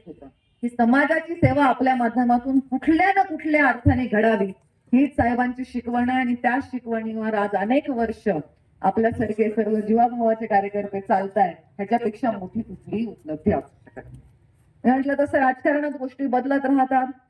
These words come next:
कधी आपण एकमेकांच्या विरोधात असतो, कधी आपण एका मंचावर असतो. आज योगायोगाने इथे येत असताना रेल्वेचा उल्लेख आपण सर्वांनी केला,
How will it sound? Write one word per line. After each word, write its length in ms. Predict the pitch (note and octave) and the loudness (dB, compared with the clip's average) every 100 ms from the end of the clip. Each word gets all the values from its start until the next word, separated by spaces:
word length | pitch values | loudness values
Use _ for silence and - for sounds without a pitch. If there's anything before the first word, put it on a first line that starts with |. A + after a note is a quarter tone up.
| _ _ | _ _
कधी 200 | A#3+ C4+ | 0 2
आपण 300 | C#4+ C#4+ C4+ | 2 0 -2
एकमेकांच्या 600 | C4+ C4+ C4+ C4+ C#4 D4 | -2 0 0 0 2 0
विरोधात 460 | B3 C4+ C#4+ C4+ C4+ | 2 2 2 0 -2
असतो, 280 | C#4 C#4 | -2 -2
कधी 220 | B3 A#3+ A#3+ | -2 -2 -2
आपण 240 | A#3+ A#3+ | -2 -2
एका 240 | A#3 C4 | 0 0
मंचावर 580 | B3 A#3+ B3+ D#4 C#4 C#4 | 2 0 0 0 2 2
असतो. 540 | B3+ - - A#3+ A#3+ - _ _ | 0 -2 -2 -2 -4 -12 _ _
आज 280 | A#3 B3+ B3+ | -2 -2 0
योगायोगाने 640 | C4+ C#4+ D4 C#4+ C#4+ C#4 | 0 4 4 2 0 -2
इथे 380 | C#4+ C#4 D4 C#4 | -2 -2 -2 0
येत 180 | C4+ C4 | -2 -4
असताना 460 | C4 - C4 C4 B3+ | -6 -2 -2 0 -2
रेल्वेचा 480 | C4 D4+ D#4 E4+ | -2 0 0 0
उल्लेख 400 | D4+ C#4 C#4 C#4 | -6 -6 -6 -4
आपण 280 | C#4+ B3 B3 | -6 -2 0
सर्वांनी 460 | C#4 A#3+ A#3+ A#3+ A#3+ | 0 2 2 4 2
केला, 380 | B3 A#3+ G3+ | 0 -2 -2